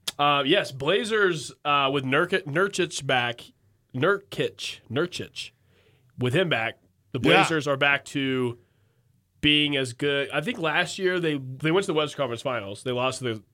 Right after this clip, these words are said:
Speaker 1: to the Warriors. Whatever happened to those Warriors?
Speaker 2: Mm.
Speaker 1: Um,
Speaker 2: Hmm.
Speaker 1: and it's kinda weird. The Blazers went to West Conference Finals. They're limping when the, uh, covid shut down. Now they've got Nurkic back,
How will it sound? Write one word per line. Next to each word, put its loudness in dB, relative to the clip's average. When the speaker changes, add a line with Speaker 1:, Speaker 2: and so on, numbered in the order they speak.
Speaker 1:
to -4
the -2
Warriors. -2
Whatever -6
happened -6
to -4
those -4
Warriors? -6
Speaker 2:
Mm. 0
Speaker 1:
Um, 0
Speaker 2:
Hmm. -2
Speaker 1:
and 0
it's -2
kinda 4
weird. 2
The -6
Blazers 0
went -4
to -10
West -2
Conference -2
Finals. -4
They're -4
limping 0
when 0
the, -8
uh, -2
covid 0
shut 0
down. -6
Now 2
they've -2
got -2
Nurkic -2
back, -6